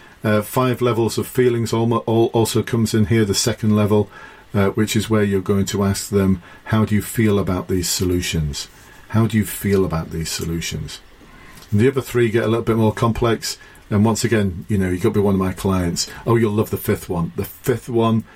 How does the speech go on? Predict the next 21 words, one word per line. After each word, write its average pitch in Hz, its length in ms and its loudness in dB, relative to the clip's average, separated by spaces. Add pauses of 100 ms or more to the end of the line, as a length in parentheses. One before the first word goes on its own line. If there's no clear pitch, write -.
(540)
oh 117 100 2
my 107 140 2
goodness, 90 560 -4 (100)
it's 98 340 2
just - 400 -2 (120)
amazing. 98 840 2
And 98 100 0
I've 95 120 0
used 120 420 2
it 110 100 2
as 98 120 -2
a 98 80 0
neighbourhood 98 320 0
inspector 92 560 -4
to 87 240 -2
completely 107 640 -2
silence 101 760 -2 (380)
very 110 300 2
feisty 107 640 -2
community 98 440 0
meetings. 85 580 -4